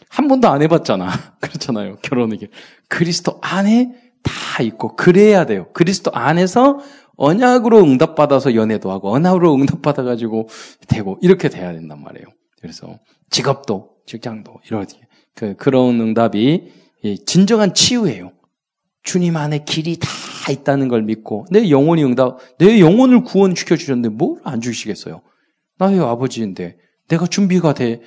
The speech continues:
만 되면 하나님 뭘, 어떤 응답을 안 주시겠어요?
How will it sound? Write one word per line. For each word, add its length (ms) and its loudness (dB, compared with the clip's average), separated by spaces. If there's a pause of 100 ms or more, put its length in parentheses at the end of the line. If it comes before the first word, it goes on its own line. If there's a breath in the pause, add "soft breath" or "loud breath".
만 160 -2
되면 280 -2
하나님 380 -2
뭘, 320 -2
어떤 260 0
응답을 320 0
안 160 -6
주시겠어요? 540 -14